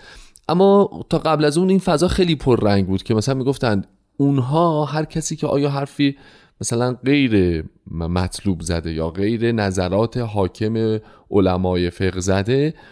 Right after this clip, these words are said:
اون آخوند درباریه، اون مثلاً با این لفظ می‌تونستن یا بروننش یا بهش تهمت بزنن یا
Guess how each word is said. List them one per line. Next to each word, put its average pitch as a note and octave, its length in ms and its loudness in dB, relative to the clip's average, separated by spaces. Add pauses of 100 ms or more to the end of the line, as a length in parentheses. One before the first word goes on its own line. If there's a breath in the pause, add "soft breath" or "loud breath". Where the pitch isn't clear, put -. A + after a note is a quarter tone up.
اون F3+ 160 0
آخوند D#3 300 2
درباریه، G2+ 640 4
اون A2 240 0
مثلاً G2 480 -2 (560)
با G#2+ 180 2
این C3 260 2
لفظ B2 400 0
می‌تونستن B2 380 -2
یا B2 140 4
بروننش A#2 600 2
یا G2 60 -2
بهش G#2 120 -2
تهمت G2+ 360 -4
بزنن A2+ 260 -4
یا G2+ 260 0